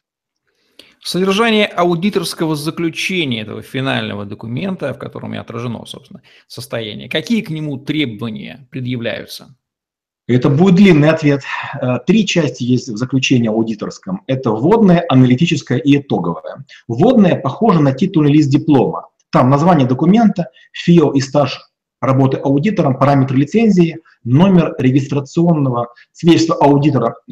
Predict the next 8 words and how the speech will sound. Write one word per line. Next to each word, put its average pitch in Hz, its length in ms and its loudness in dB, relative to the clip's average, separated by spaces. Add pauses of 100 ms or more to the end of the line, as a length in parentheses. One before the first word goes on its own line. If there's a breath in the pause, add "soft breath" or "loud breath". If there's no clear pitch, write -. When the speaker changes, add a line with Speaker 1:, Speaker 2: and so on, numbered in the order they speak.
(100)
Speaker 2:
физлица 143 560 0
или 135 120 0
компании 185 540 2
и 147 180 2
номер 165 300 6
банковского 131 640 -2
счёта 135 260 -6
аудитора. 110 580 -2